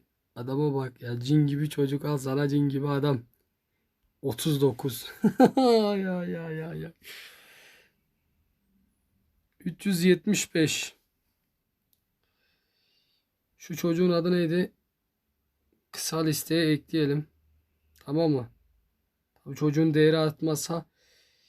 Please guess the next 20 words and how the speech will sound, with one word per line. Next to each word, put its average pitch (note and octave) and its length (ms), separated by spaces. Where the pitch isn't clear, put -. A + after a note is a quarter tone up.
e, C#3 280
reklam D3+ 500
izleyerek F#3 540
şunlara D#3+ 420
elli E3+ 260
elli E3+ 220
alsak, F3 500
üç F#3 220
maç D3+ 220
kazansak E3 680
alabiliriz. D#3+ 640
İnşallah D#3+ 480
üç D#3+ 160
maç D#3+ 240
üst - 220
üste D#3 220
kazanırız. D#3+ 600
S E3 300
M D#3 200
kredisiyle D#3 760